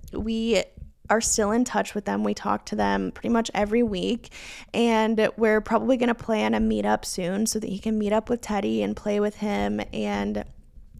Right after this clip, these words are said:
you know, this was one of the harder decisions that I've <laughs> had to make in a really long time,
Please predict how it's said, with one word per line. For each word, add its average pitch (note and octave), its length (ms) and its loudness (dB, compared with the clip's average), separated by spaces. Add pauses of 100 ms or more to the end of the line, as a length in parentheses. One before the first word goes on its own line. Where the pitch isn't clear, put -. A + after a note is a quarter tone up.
(560)
you A#3+ 120 0
know, A3 300 2 (380)
this G#3+ 400 0
was A#3 500 6 (920)
one A#3 300 0
of A#4+ 120 2
the E4 80 2
harder A3 400 0
decisions A3 560 -2
that A3 120 0
I've C#4 140 4
<laughs> - 160 -6
had C4 160 2
to - 160 -4
make G#3 300 0
in - 120 -2
a G#3+ 100 2
really F#3+ 300 0
long G3+ 260 -2
time, G#3+ 500 0